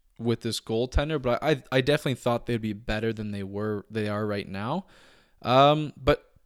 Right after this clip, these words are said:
another big question is, you know, who's gonna help Ryan O'Reilly here? Where is, where is Tarasenko and wh-, like, what's going on?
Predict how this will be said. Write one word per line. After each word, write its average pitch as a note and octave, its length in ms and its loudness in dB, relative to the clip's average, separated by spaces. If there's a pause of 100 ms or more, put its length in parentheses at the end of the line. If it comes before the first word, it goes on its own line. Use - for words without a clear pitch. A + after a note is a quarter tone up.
(340)
another D#3 300 4
big C#3+ 220 0
question A#2+ 420 -2
is, A#2 200 -2 (580)
you D3 80 0
know, C#3+ 160 8
who's B3+ 220 6
gonna F3+ 160 4
help E3+ 280 6
Ryan D3+ 280 6
O'Reilly C3+ 520 4
here? G2 300 -6 (420)
Where F#3 360 8
is, D3 260 6
where G3 360 6
is F#3+ 180 4
Tarasenko F3 920 8
and A2+ 240 -2
wh-, - 180 -8
like, C3 280 0
what's F3+ 300 2
going C3+ 280 0
on? D3 420 0